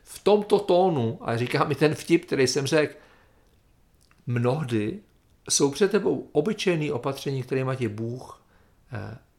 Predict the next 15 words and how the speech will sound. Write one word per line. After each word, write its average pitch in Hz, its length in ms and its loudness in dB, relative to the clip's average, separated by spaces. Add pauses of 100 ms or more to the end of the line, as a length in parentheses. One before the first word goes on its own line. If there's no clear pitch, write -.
(140)
poskytuje 143 880 0 (500)
možnost 127 680 -2
víc 127 420 -6
problémů, 135 560 -2
ve 131 100 -4
kterých 127 320 -2
seš. 113 480 -6
Jsou 156 160 -6
to - 120 -2
úplně - 360 -4
obyčejné 151 540 -2
věci. 147 420 0 (1600)
A 110 460 0 (460)
velmi 147 300 6
pravděpodobně 170 760 4